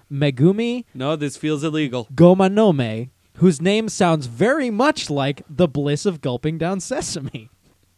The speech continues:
Speaker 1: <laughs> Die-, <laughs> a diehard fan of the dishes her mother cooks using sesame oil, she now has a near pathologic devotion to the flavor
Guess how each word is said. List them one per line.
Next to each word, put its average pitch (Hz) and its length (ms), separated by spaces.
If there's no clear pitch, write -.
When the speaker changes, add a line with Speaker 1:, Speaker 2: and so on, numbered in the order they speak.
Speaker 1:
<laughs> - 840
Die-, - 380
<laughs> - 420
a 170 100
diehard 240 560
fan 214 360
of 160 220
the 135 100
dishes 180 460
her 147 120
mother 185 300
cooks 151 320
using 175 300
sesame 120 380
oil, 117 220
she 180 200
now 294 420
has 151 400
a 143 120
near 185 400
pathologic 208 880
devotion 165 640
to 170 100
the 143 120
flavor 139 580